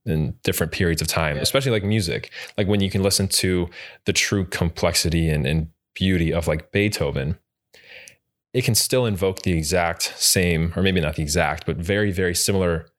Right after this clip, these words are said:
Speaker 1: emotions as the people that listened to it way back when he wrote it,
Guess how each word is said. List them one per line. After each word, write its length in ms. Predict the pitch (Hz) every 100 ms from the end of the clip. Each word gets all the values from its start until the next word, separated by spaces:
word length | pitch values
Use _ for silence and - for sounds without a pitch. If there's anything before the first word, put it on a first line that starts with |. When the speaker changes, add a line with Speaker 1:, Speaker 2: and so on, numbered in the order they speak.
| -
Speaker 1:
emotions 640 | 92 98 127 101 78 85 - - - - -
as 140 | 85
the 60 | -
people 240 | - 85
that 80 | 80
listened 240 | 82 87 82
to 120 | 82
it 260 | 76 - _ _ _
way 360 | 76 80 82 80
back 300 | 76 76 -
when 100 | 82
he 100 | 78
wrote 220 | 67 64
it, 160 | 60